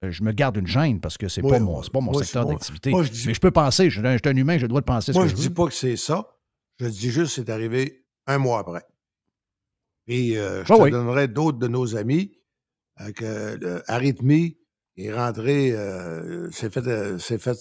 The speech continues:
Speaker 2: euh, soigner, lui, à, en octobre-novembre. C'est exactement un mois après sa troisième dose. Puis, euh,
Speaker 1: Ben, ça m'a donné un mois après la deuxi-, après la
Speaker 2: bon,
Speaker 1: deuxième, moi.
Speaker 2: en tout cas.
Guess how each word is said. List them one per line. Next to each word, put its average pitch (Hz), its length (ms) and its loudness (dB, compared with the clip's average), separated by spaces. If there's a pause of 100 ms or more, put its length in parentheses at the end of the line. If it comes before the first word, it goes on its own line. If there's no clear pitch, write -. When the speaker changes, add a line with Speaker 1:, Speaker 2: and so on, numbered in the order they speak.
Speaker 2:
euh, 104 120 -4
soigner, 127 540 2
lui, 120 340 0 (640)
à, 101 1000 -4
en 107 100 -2
octobre-novembre. 127 920 0 (480)
C'est - 160 -12
exactement 123 640 0
un 123 160 2
mois 131 380 2
après 113 380 -4
sa 95 180 -8
troisième 113 420 -6
dose. - 480 -8 (720)
Puis, 87 360 -10
euh, 82 80 -14 (240)
Speaker 1:
Ben, 107 100 -2
ça 117 140 -2
m'a 127 100 2
donné 139 300 2
un 147 100 4
mois 147 220 4
après 143 160 4
la 135 100 4
deuxi-, 123 300 2
après 123 180 2
la 123 120 2
Speaker 2:
bon, 113 100 2
Speaker 1:
deuxième, 107 260 0
moi. 73 160 -6
Speaker 2:
en 98 60 -12
tout - 100 -18
cas. - 80 -20